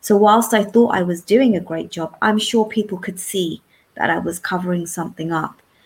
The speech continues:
When I got married, I mean, the makeup artist, she did a great job, but I'm, you know, when you're covering up your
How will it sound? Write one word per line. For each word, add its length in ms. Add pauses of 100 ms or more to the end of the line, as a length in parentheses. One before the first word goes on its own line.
(340)
When 160
I 80
got 220
married, 340
I 60
mean, 100
the 80
makeup 380
artist, 280
she 120
did 140
a 40
great 320
job, 400
but 160
I'm, 280
you 100
know, 180
when 180
you're 120
covering 460
up 220
your 340